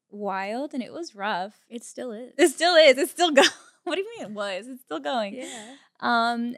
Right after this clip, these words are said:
Speaker 1: and I feel like we sh-, I think we should create some safe space to be able to talk about it and talk about our journey.
Speaker 2: Yes, and this might be a two-part
Speaker 1: Oh, yeah.
Speaker 2: episode. So
Speaker 1: <laughs>
Speaker 2: we will start from the very beginning because F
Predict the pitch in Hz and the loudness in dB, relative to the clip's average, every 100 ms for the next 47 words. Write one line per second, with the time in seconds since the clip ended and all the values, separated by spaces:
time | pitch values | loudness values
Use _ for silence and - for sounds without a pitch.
0 | - 233 233 247 240 254 277 277 269 _ | -6 -4 -4 -6 -10 -10 -6 -6 -8 _
1 | _ _ - 254 240 _ _ - 233 233 | _ _ -8 -6 -6 _ _ -8 -6 -4
2 | 247 247 240 233 208 _ _ _ _ 240 | -6 -6 -14 -14 -16 _ _ _ _ -6
3 | 233 - 220 220 226 220 - 277 294 - | -6 -12 -14 -12 -12 -12 -10 -12 -12 -14
4 | 208 226 208 214 214 240 _ 226 - - | -16 -16 -16 -20 _ -20 _ -20 -20 -20
5 | - _ _ _ 214 220 220 226 233 233 | -20 _ _ _ -12 -10 -10 -12 -8 -8
6 | 226 226 214 214 285 - - 254 _ _ | -8 -12 -14 -12 -12 -12 -18 -20 _ _
7 | 185 262 247 - 220 240 - 247 254 247 | -12 -12 -12 -14 -6 -6 -4 -8 -8 -12
8 | 233 - 226 _ - - _ _ _ - | -12 -12 -18 _ -20 -20 _ _ _ -6
9 | 220 185 - 147 113 _ _ 302 277 403 | -4 -4 -6 -10 -18 _ _ -2 0 -2
10 | 339 349 285 320 285 - 254 202 220 208 | -2 -4 -4 -2 -2 0 -2 -2 -10 -10
11 | 185 226 240 233 226 214 233 254 233 220 | -8 -8 -6 -8 -12 -10 -10 -12 -12 -14
12 | 202 - _ 220 247 | -14 -18 _ -12 -12